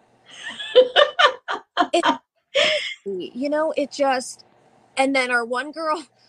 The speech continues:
Speaker 2: I mean, TikTok, like I said, we're open with the mental, the mental health stuff. My God, these mosquitoes. The mental health stuff, but, like, it's literally turned into, like, this, this self-love, all love, inclusive
Speaker 1: Wow.
Speaker 2: community of just, like,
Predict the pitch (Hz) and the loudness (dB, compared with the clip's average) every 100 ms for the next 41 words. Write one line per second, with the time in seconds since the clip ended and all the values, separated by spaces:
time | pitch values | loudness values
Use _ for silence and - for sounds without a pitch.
0 | - 254 262 247 - 392 - 240 247 247 | -8 -4 -4 -6 -10 -10 -8 -8 -6 -6
1 | 262 - 453 220 - 254 269 254 247 240 | -6 -6 -8 -8 -4 -4 -4 -8 -8 -8
2 | 226 233 226 214 - 214 254 269 - 262 | -6 -6 -6 -8 -10 -12 -10 -8 -6 -2
3 | 254 - - - - - 370 180 180 208 | -2 -4 -20 -20 -20 -18 -16 -16 -12 -12
4 | - 311 - - - - - - 320 320 | -10 -10 -10 -14 -18 -20 -12 0 4 4
5 | 311 262 320 440 - 294 - 240 254 247 | 2 -4 -4 -4 -4 -4 -2 0 0 -2
6 | _ _ _ _ 294 - 262 262 330 370 | _ _ _ _ -4 -2 -4 -2 0 -2
7 | 320 269 - 302 339 294 - 233 214 - | -4 -8 -6 -6 -4 -6 -4 -2 -2 0
8 | 196 - 196 208 190 - - - - 254 | -4 -6 -6 -4 -4 -12 -16 -14 -2 2
9 | 262 269 _ _ - 202 233 247 247 226 | 2 0 _ _ -16 -2 2 2 2 -2
10 | 202 - 233 254 262 254 233 226 233 240 | -6 -2 0 2 0 -2 -2 0 0 -4
11 | - 208 196 - - 262 285 - 214 196 | -8 -14 -14 -20 -14 -12 -10 -6 -4 -4
12 | 190 180 180 190 180 190 - 233 202 - | -6 -8 -10 -12 -8 -8 -4 -6 -6 -8
13 | 226 - 208 196 185 | -10 -8 -6 -6 -8